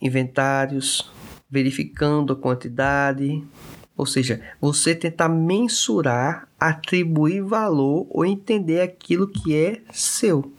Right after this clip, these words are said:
Então, esses aspectos que envolvem o que se chama hoje muitas vezes de controladoria é um subitem da contabilidade.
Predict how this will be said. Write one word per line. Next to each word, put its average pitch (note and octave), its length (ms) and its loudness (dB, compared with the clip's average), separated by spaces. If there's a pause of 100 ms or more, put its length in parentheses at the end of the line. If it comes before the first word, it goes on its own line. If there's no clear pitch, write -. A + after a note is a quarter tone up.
(400)
Então, - 360 2 (300)
esses A3+ 460 0
aspectos - 920 0 (200)
que - 140 -4
envolvem C#3 640 0 (300)
o B2+ 80 2
que - 100 -2
se - 140 2
chama C#3+ 340 2
hoje C3+ 320 2
muitas C#3+ 360 0
vezes C3+ 120 2
de C3+ 100 0 (180)
controladoria D3+ 1400 2 (180)
é F3 380 2
um E3 100 2
subitem C3+ 1040 0 (320)
da A#2+ 220 2
contabilidade. C#3 1080 0